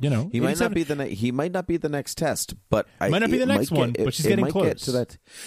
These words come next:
Speaker 2: He's already got his super suit. You know, he's got some cool body armor now.
Speaker 1: That's right.
Speaker 2: So you
Speaker 1: That's
Speaker 2: know,
Speaker 1: right.
Speaker 2: this is, I'm, oh, a hundred percent on board. I
Speaker 1: I'd
Speaker 2: want
Speaker 1: love
Speaker 2: this to
Speaker 1: it.
Speaker 2: happen.
Speaker 1: I would
Speaker 2: Mm-hmm.
Speaker 1: absolutely love it. I would, I would definitely be here for that. So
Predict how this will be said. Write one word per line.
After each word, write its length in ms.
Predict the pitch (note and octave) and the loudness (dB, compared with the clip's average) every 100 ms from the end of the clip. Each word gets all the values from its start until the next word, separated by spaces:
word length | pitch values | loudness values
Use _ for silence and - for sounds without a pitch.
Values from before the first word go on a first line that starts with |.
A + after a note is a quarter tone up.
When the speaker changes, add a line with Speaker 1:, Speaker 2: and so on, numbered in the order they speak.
| - | -2
Speaker 2:
He's 240 | B2+ A#2 | 0 0
already 340 | - C3+ D3+ | -2 -2 -2
got 300 | C3 C#3+ D#3 | -2 -2 -4
his 260 | A2 B2 A2+ | -2 0 0
super 440 | - A#2+ C3 C3 | -2 0 0 -2
suit. 340 | A#2 A2+ A#2+ - _ | -2 0 -2 -2 _
You 120 | A2+ | -2
know, 200 | A2+ A#2+ | 0 -2
he's 240 | B2+ B2+ A#2 | -4 -6 0
got 200 | B2+ - | 0 0
some 160 | - B2 | -4 -6
cool 220 | - B2 | -2 -2
body 360 | G#2+ A2+ A#2 A#2+ | 0 0 0 -2
armor 240 | A2+ A2+ | -2 -2
now. 220 | G#2+ G2+ | 0 0
Speaker 1:
That's 180 | A2+ A#2 | -2 -2
right. 80 | A#2 | -2
Speaker 2:
So 200 | A2 G2+ - | -2 -4 -6
you 120 | A2+ | -2
Speaker 1:
That's 100 | G#2 | 0
Speaker 2:
know, 40 | G2+ | -2
Speaker 1:
right. 100 | - - - - _ - | -4 -12 -20 -20 _ -4
Speaker 2:
this 240 | G#2 - | -2 2
is, 280 | A2 F2+ - - _ | 0 0 -6 -14 _
I'm, 360 | E2+ A2 A#2+ F2 - | 0 0 -2 -2 -2
oh, 280 | F#2 D2+ | -2 -2
a 20 | D2 | -4
hundred 280 | F#2+ E2+ D2+ | -2 -2 -2
percent 220 | E2+ D2+ | -2 -2
on 120 | D2 | -2
board. 300 | D2 C#2 C2+ - | -2 -2 -4 -8
I 100 | D#2+ | -2
Speaker 1:
I'd 40 | D#2+ | 0
Speaker 2:
want 120 | D2+ | 2
Speaker 1:
love 100 | F#2 | 0
Speaker 2:
this 60 | E2+ | 0
to 60 | D#2 | -2
Speaker 1:
it. 40 | |
Speaker 2:
happen. 380 | C#2 B1+ C#2+ C#2+ _ - | -4 -4 -8 -10 _ -4
Speaker 1:
I 140 | A#2 A2+ | 0 2
would 160 | G#2+ | 2
Speaker 2:
Mm-hmm. 100 | - | 2
Speaker 1:
absolutely 560 | A2 A2 F#2 A2 G#2+ G#2 | 2 2 2 2 2 4
love 180 | G2 F#2 | 4 4
it. 220 | F2+ - | 2 0
I 180 | - G2 | 0 2
would, 260 | F#2 F2+ - | 2 0 -2
I 120 | - F#2 | 2 4
would 120 | E2+ | 4
definitely 300 | F#2 - E2+ | 2 2 2
be 120 | E2+ | 2
here 140 | F#2+ | 2
for 120 | E2 - | 0 -4
that. 280 | C#2+ - | -6 -6
So 160 | - F#2 | 0 0